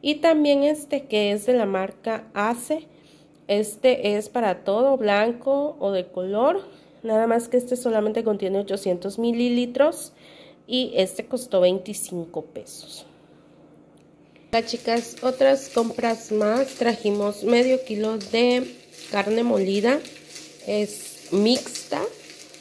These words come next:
<clears throat> Perdón, esa costó setenta pesos el medio kilo. Trajimos también,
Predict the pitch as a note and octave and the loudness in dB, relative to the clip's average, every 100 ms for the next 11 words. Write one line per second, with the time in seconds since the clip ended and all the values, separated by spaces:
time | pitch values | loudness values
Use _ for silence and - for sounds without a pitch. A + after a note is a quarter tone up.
0 | - - - - - - - - - - | -20 -20 -20 -18 -16 -16 -16 -18 -20 -16
1 | - - - - - - - F4 D#4+ A3+ | -16 -16 -18 -20 -20 -18 0 4 4 2
2 | - - F#3+ F3+ F3 F3+ - - G#3+ G#3+ | -8 -2 0 2 2 0 -6 -6 -2 0
3 | B3+ A3+ G#3+ - G#3+ G#3 A3+ - G3+ G3+ | 0 -2 -4 -2 -2 0 -2 0 0 0
4 | G#3 - F#3+ A3 G3 - - - - F#3+ | -2 0 0 0 -4 -6 -14 -4 0 2
5 | F#3 F#3 F#3 F3+ F3+ F#3+ F#3+ G3+ G3 A#3 | 2 2 2 0 0 2 4 2 0 -2
6 | A#3+ D4+ G#4 - - - - - - - | 2 4 2 -6 -20 -20 -20 -20 -20 -20
7 | - - - - - - - - - - | -20 -20 -20 -20 -20 -20 -20 -20 -20 -20
8 | - - - - A3+ G#3+ G#3+ A#3 A3+ A3+ | -18 -16 -14 0 2 2 0 -4 0 2
9 | A3+ A3+ A#3 A#3 - G3 F3 F3+ F#3 G3 | 4 4 2 -2 -6 -6 -4 -4 -2 0
10 | G3 G3 G3+ | 0 0 -2